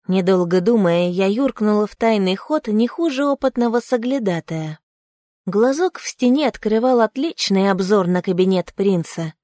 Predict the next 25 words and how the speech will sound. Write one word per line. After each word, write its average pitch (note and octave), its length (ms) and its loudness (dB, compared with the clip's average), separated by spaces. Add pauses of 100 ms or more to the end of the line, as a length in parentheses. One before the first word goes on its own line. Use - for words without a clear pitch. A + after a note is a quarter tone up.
(240)
но B3 260 0
неуловимый F#4+ 800 0
маг D4 280 -2
все - 280 -4
равно B3+ 440 2
умудрялся A3 680 2
как-то G3+ 460 -4
растворяться G#3 760 -2
в - 80 -12
тенях. F#3+ 640 -2 (400)
Его F3 320 2
присутствие F3 840 -2
выдавали A#3 500 0
лишь B3+ 300 -2
короткие C4+ 680 -4
реплики, E3+ 600 -2
которыми F3+ 540 -2
он F#3 160 2
обменивался F#3+ 720 -2
с - 160 -10
Авином. D#3+ 580 -4 (340)
Они E3+ 280 0
обсуждали E3+ 680 0
государственные D#3+ 920 -2
дела F3+ 400 -2